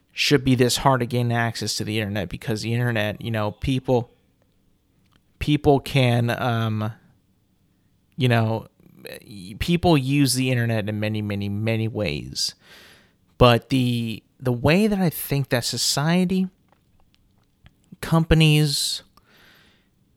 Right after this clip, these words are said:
schooling, you know, even your workspace, they want you to use the internet in order to gain knowledge.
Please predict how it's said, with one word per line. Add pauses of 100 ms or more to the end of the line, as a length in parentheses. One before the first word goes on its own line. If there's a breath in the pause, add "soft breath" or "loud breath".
(380)
schooling, (680)
you
know,
even
your
workspace, (200)
they
want
you
to
use
the
internet (920 soft breath)
in (100)
order
to
gain
knowledge.